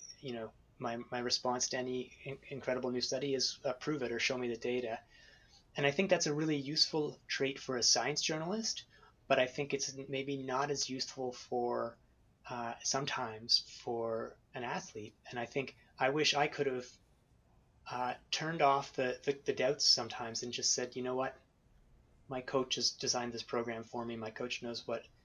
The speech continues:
he's doing. I'm gonna put my head down and, and do it and not, not worry too much about the details." 'Cause as much as I love thinking about it, running is a very kind of intellectual sport. It invites reflection and, and debate and,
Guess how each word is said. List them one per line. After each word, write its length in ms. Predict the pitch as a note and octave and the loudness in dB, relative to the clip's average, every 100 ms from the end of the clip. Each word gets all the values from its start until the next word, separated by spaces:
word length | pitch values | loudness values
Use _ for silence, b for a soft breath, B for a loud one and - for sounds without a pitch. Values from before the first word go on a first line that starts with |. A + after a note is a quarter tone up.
| _ _ - | _ _ -12
he's 160 | B2 | -10
doing. 400 | - C3 B2+ B2+ B2 b b b _ | -2 0 0 -2 -6 b b b _
I'm 80 | C3+ | -6
gonna 120 | B2 | -6
put 180 | B2 - | -4 -2
my 120 | B2+ | 0
head 180 | A#2 B2+ | 2 0
down 360 | B2 A#2 A#2 A#2 - | 0 -2 -2 -6 -8
and, 180 | B2 A#2 - _ - | -8 -8 -12 _ -12
and 220 | C3+ A#2 | -10 -6
do 200 | A2 C3+ | -2 0
it 120 | A#2+ - | 0 -2
and 160 | A#2+ A#2 | -6 -2
not, 240 | A#2 A#2+ - | -4 -4 -10
not 220 | B2+ A#2+ | -6 -4
worry 160 | A#2 A#2+ | -2 -2
too 200 | A#2+ B2 | -4 -4
much 200 | A2+ A2 | -4 -4
about 220 | A#2 A2 | -2 -4
the 60 | A#2+ | -4
details." 460 | A#2+ - A2+ A2 | -4 -2 -4 -4
'Cause 180 | - B2 B B B B | -4 -6 B B B B
as 140 | B2+ | 0
much 220 | C#3 D3+ D3+ | 2 2 4
as 80 | |
I 100 | C#3+ | 4
love 240 | C3 B2 A#2+ | 4 2 0
thinking 300 | - D#3 E3 | -4 -4 0
about 160 | E3 | 4
it, 100 | F#3 C#3 | 2 2
running 240 | C3+ C3 C3+ | 0 0 0
is 80 | |
a 60 | A#2+ | 0
very 280 | B2 B2+ B2 | 2 2 2
kind 220 | B2 B2 | 0 -4
of 100 | A2 | -4
intellectual 460 | B2+ B2 B2 B2 B2+ | -4 -2 -2 -2 0
sport. 300 | - B2 B2+ | 0 0 0
It 160 | B2 - - | -4 -10 -4
invites 520 | A#2+ A#2+ B2 - - - | -2 0 -2 -2 -4 -4
reflection 800 | A#2+ - C3 - - B2+ B2 A#2+ | -8 0 2 2 0 0 -4 -6
and, 300 | A#2+ A2 A2 b b _ | -8 -8 -10 b b _
and 220 | C3 A2+ | -6 -6
debate 400 | G#2+ - B2 B2 B2+ | -8 -4 -2 -2 -4
and, 220 | B2 A2 | -10 -10